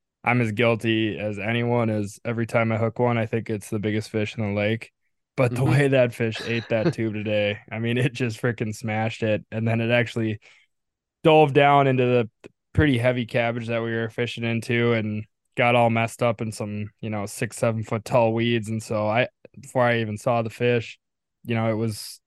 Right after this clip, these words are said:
Speaker 1: it was feeling pretty large. Obviously, it wasn't a giant or anything, but, uh, it was still, yeah, a fun fight. Good to see one hit the net before I headed out of town. So very excited to get back up there again. I know what,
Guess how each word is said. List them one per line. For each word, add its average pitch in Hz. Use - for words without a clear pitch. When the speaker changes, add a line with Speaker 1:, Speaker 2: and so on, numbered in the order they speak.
Speaker 1:
it 123
was 120
feeling 120
pretty 120
large. 113
Obviously, 117
it 110
wasn't 110
a 107
giant 113
or 117
anything, 117
but, 107
uh, 101
it 101
was 104
still, 113
yeah, 104
a 95
fun 120
fight. 110
Good 156
to 147
see 139
one 131
hit 123
the 113
net 113
before 110
I 101
headed 104
out 101
of 98
town. 95
So 95
very 147
excited 143
to 139
get 135
back 127
up 131
there 123
again. 123
I 123
know 123
what, 117